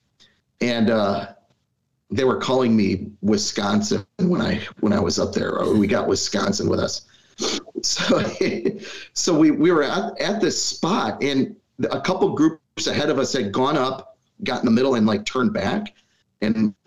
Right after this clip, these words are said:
and we're like, "Well, why, why did you turn around?" "Oh, it's really windy right there." Okay. So then it was our group's chance. And we got in the middle of the thing,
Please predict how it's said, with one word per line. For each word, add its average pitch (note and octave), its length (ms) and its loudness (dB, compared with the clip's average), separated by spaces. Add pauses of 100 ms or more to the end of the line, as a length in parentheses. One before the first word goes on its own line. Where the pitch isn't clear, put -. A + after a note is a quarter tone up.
(120)
and A2+ 380 2 (180)
we're A#2+ 120 2
like, A2+ 200 0
"Well, A2+ 120 4
why, B2 520 2
why A2 220 0
did D3 160 0
you B2 60 0
turn C3 400 0
around?" B2+ 360 0 (1300)
"Oh, - 240 0
it's - 140 -4
really - 260 2
windy A2+ 380 2
right A2+ 280 0
there." F#2+ 340 -2 (260)
Okay. D#3+ 440 -2 (280)
So D#3 140 0
then D#3 140 2
it E3 40 2
was A#2+ 180 0
our D#3+ 300 0
group's B2+ 320 2
chance. G#2 640 -2 (400)
And A2+ 80 0
we D3 80 2
got D#3 240 2
in G#3+ 80 4
the C#3+ 80 4
middle E3+ 360 4
of A2+ 140 0
the A2 80 0
thing, A2 540 0